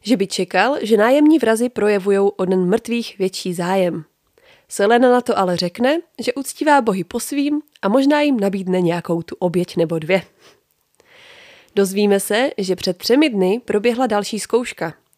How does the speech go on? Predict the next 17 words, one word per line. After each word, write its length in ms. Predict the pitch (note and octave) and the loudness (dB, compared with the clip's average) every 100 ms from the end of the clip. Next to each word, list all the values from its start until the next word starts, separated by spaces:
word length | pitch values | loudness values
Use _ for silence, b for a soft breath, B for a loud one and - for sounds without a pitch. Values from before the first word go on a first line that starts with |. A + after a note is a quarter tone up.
| b b b | b b b
Vrch 240 | F#3 G#3 - | -4 -2 -4
oštěpem 540 | - - A#3+ D4 D#4 D#4+ | -6 -2 -2 2 0 -2
z 100 | - | 0
koňského 500 | A3 A3 - F#3+ E3 | 0 0 -6 -8 -6
hřbetu 520 | D#3+ F3 F#3+ A#3+ C4 _ b b b b | -6 -6 -4 -4 -4 _ b b b b
a 80 | B3 | 0
že 120 | A#3+ F#3+ | 0 -2
zítra 300 | G3 C#4+ C#4+ | -2 0 2
bude 220 | C#4 C#4 | 2 2
další. 480 | F#3+ F3 - - - _ _ _ _ _ _ _ _ _ _ | 2 -2 -8 -14 -16 _ _ _ _ _ _ _ _ _ _
Takže 300 | G#3+ F#3 G3 | -6 -6 -6
to 140 | F#3 A3+ | -8 -10
už 160 | G#3 | -10
prostě 380 | - F#3+ - F#3+ | -10 -10 -8 -6
je 380 | F#3 F3+ F3+ F3 _ _ _ _ _ _ - - | -4 -4 -6 -8 _ _ _ _ _ _ -20 -4
pět 180 | A3 G3 | -2 -2
zkoušek 540 | - F#3+ - F4 - | -4 -4 -4 -8 -10